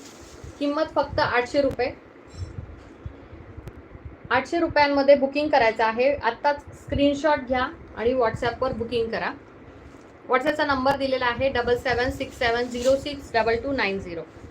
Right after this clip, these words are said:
येस, आठशे रुपयांसाठी ही साडी फक्त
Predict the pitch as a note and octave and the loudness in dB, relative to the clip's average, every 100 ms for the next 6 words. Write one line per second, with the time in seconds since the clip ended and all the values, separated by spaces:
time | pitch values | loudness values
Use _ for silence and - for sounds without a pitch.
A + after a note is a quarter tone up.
0 | - - - - G#3 G3 - - - - | -18 -18 -18 -12 -2 -2 -2 -12 -18 -20
1 | - - - - - - - - - - | -20 -20 -14 -14 -10 -10 -12 -14 -14 -12
2 | - A3+ - F4 E4 C#4 C#4 B3+ C4 B3+ | -2 0 0 -4 0 0 2 -2 -2 -6
3 | B3 A3 B3 B3 - | -2 -2 -2 -6 -4